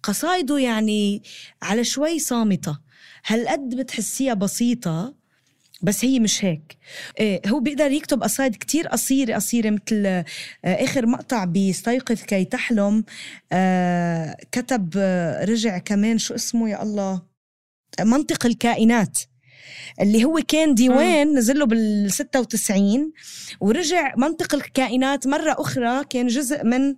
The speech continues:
Speaker 1: استيقظ كي تحلم. ومنطق الكائ-، الكائنات كلها هيك قصائد كتير قصيرة، قالت الغيمة، قالت النافذة، قال
Speaker 2: آه.
Speaker 1: الدرج، هيك.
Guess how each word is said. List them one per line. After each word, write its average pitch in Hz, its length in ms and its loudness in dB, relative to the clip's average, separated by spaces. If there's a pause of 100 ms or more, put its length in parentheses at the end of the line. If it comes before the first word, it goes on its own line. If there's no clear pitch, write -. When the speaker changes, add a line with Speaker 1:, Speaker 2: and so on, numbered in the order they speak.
(100)
Speaker 1:
استيقظ 247 380 -2
كي 202 260 -2
تحلم. 180 440 0 (320)
ومنطق 339 420 2
الكائ-، 254 420 -2
الكائنات 254 600 0
كلها 370 280 0
هيك 339 120 -4
قصائد 254 380 -2
كتير 349 280 -6
قصيرة، 254 400 0
قالت 294 420 -2
الغيمة، 208 460 0 (240)
قالت 269 340 0
النافذة، 190 560 0 (500)
قال 285 260 2
Speaker 2:
آه. - 20 4
Speaker 1:
الدرج، 196 580 2 (140)
هيك. 220 280 4